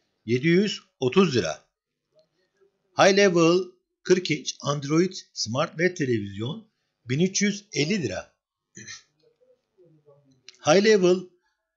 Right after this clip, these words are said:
kırk dokuz inç Ultra H D Android Smart led televizyon iki bin yüz lira. Pirana akıllı çocuk saati üç yüz elli lira. Çok bekleniyordu. Mavisi bu.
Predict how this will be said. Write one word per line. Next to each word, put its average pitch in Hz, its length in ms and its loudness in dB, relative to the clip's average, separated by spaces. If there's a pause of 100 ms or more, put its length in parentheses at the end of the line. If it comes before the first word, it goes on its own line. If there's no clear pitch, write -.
(320)
kırk - 200 -12
dokuz 185 280 0
inç 156 420 -4 (100)
Ultra 180 320 0
H 220 320 -6
D 117 200 -4
Android 160 420 -2
Smart 151 460 -6
led 180 180 -4
televizyon 113 640 -10 (280)
iki 139 220 -8
bin 214 160 -2
yüz 202 240 0
lira. 87 320 -8 (1400)
Pirana 208 520 2
akıllı 170 380 0
çocuk 180 220 -4
saati 143 580 0 (320)
üç - 200 -12
yüz 170 140 -2
elli 180 240 4
lira. 98 380 -6
Çok 175 240 -2
bekleniyordu. 147 640 -2
Mavisi 135 500 -4
bu. 160 360 -2